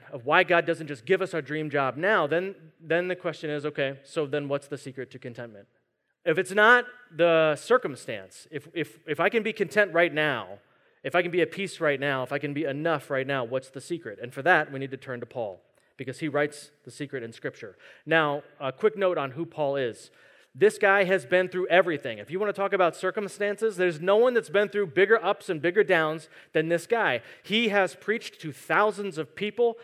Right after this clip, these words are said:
and borne great fruit, and then also been literally whipped out of town.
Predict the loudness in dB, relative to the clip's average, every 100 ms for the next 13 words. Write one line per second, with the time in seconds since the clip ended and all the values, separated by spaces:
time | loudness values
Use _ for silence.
0 | -14 -4 -2 0 -2 -4 -6 0 0 0
1 | -4 -2 -2 -2 -2 0 0 0 -4 -2
2 | -2 0 0 2 0 4 4 4 4 0
3 | 8 8 8 4 6 6 4 0 2 2
4 | 0